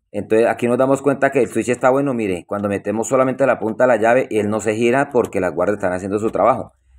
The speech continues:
Aquí ellas ya se acomodan en la llave, en los cortes que hicimos y obviamente pues ya ella procede a hacer el girado.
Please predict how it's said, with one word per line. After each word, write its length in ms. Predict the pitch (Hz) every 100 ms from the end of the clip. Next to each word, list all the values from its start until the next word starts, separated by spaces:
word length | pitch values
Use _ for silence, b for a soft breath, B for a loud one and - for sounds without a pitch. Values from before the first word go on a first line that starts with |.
| _ _
Aquí 500 | 123 131 - 165 185 104
ellas 260 | 101 117
ya 120 | 120
se 140 | 117 127
acomodan 640 | 123 90 87 110 139 147
en 100 | 151
la 120 | 151
llave, 480 | 147 139 120 139 139 _ _ -
en 140 | 95
los 140 | 87
cortes 400 | - 110 - 135
que 120 | - 139
hicimos 380 | 123 139 143 -
y 80 | 107
obviamente 560 | 98 104 104 107 107
pues 200 | 139 104
ya 180 | 87 85
ella 220 | 87 101 95
procede 480 | 92 87 87 98 -
a 100 | 95
hacer 240 | 85 82
el 80 | 92
girado. 420 | - 78 87 82